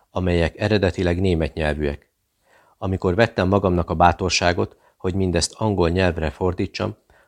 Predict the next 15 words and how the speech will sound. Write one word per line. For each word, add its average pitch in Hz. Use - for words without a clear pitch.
azokon 107
szerettem 92
volna 85
elsősorban 87
segíteni, 95
akik -
nem 113
értenek 85
németül, 92
és -
a 92
hosszabb 95
szavakat 92
kimondhatatlannak 85
érzik. 80